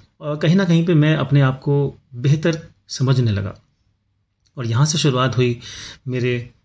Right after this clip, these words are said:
जीवन में सुधार की, आत्म सुधार की। मैं आपसे गुजारिश करूँगा या मैं आपसे कहूँगा कि आप ये आज रात को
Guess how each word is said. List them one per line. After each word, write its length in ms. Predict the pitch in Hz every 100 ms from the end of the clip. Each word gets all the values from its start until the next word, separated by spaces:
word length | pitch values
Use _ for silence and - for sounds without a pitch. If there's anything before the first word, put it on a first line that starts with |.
| -
जीवन 280 | 117 131 139
में 140 | 135
सुधार 380 | 135 120 104 117
की, 200 | - 98 - -
आत्म 260 | 143 143 151
सुधार 360 | 139 101 87 87
की। 220 | - - _ _ _ _ _ _ _ _ _ _ _ _ _ _ _ _ -
मैं 120 | 120
आपसे 580 | 127 123 160 143 143 - _ _ _ _ _ _ _ -
गुजारिश 360 | 123 160 214
करूँगा 380 | - 104 101 110 160
या 140 | 127
मैं 120 | 123
आपसे 220 | 120 -
कहूँगा 420 | 135 113 139 139 139
कि 100 | 139
आप 360 | 131 127 131 - _ -
ये 80 | 143
आज 260 | 139 123 120
रात 220 | 117 113
को 200 | -